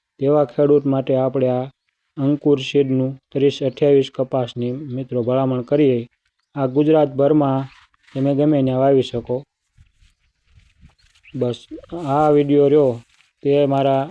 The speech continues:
અનુભવ પ્રમાણે મેં મારી વાડીમાં વાવેલો કપાસ છે અને ઈ જેવો થયો છે એવો હું તમને દેખાડી અને વીડિયો બનાવું છું. જો, આ અંકુર કંપનીનું ત્રીસ અઠ્યાવીસ બિયારણ છે.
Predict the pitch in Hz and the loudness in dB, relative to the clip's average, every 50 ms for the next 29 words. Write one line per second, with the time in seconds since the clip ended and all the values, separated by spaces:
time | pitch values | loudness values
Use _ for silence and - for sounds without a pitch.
0 | - _ - 139 143 156 151 135 139 139 135 123 139 135 135 135 131 127 131 131 | -12 _ -6 -2 0 0 2 2 2 2 2 2 0 0 0 0 -2 -2 -2 -2
1 | 131 131 139 147 143 139 135 135 135 135 135 131 131 131 131 131 127 131 127 131 | -2 0 0 0 0 0 0 0 2 2 2 2 2 2 0 0 -2 -2 -2 -2
2 | 131 131 139 147 139 131 127 123 123 - 139 139 - 127 123 120 113 - _ - | 0 0 2 2 2 2 0 -2 -4 -4 -8 -6 -6 -6 -6 -6 -8 -12 _ 0
3 | 156 156 139 123 117 120 123 127 131 151 214 233 240 233 160 147 139 139 139 131 | 2 2 2 2 0 -2 -6 -8 -10 -12 -14 -14 -8 -4 -2 0 2 2 2 0
4 | 131 180 - _ _ _ _ _ _ _ _ _ _ _ - 120 120 139 143 139 | -2 -4 -10 _ _ _ _ _ _ _ _ _ _ _ -8 -2 0 2 2 2
5 | 135 127 - - 156 160 151 139 - 123 120 127 151 170 180 147 156 151 147 147 | 2 0 0 2 2 2 4 2 0 -2 -4 -4 -6 -10 -10 -8 -6 -6 -4 -4
6 | 143 135 127 127 120 - 139 131 135 131 131 127 135 151 156 - 156 143 127 123 | -4 -6 -6 -8 -6 -4 -4 -2 -2 -2 0 0 0 -2 -2 0 0 0 2 2
7 | 120 120 120 127 127 135 131 131 123 123 123 131 143 147 143 123 117 110 101 - | 2 0 0 0 0 0 0 2 2 2 2 2 0 0 0 0 0 -2 -4 -6
8 | - 110 127 131 123 117 113 120 127 131 131 131 139 147 139 - 143 139 131 - | -8 -4 0 0 0 0 0 -2 -2 -4 -4 -4 -4 -6 -6 -6 -6 -6 -6 -6
9 | - _ _ _ - - 143 143 135 - 147 131 123 120 117 117 - 135 139 123 | -10 _ _ _ -10 -8 -6 -4 -2 -2 -2 0 0 -2 -4 -4 -2 0 0 0
10 | - - 127 - - - 127 120 120 117 120 131 135 127 127 127 127 131 127 120 | -2 -4 -10 -12 -8 -6 -4 -4 -4 -4 -6 -8 -8 -6 -6 -6 -6 -8 -8 -4
11 | - 160 160 | 0 0 2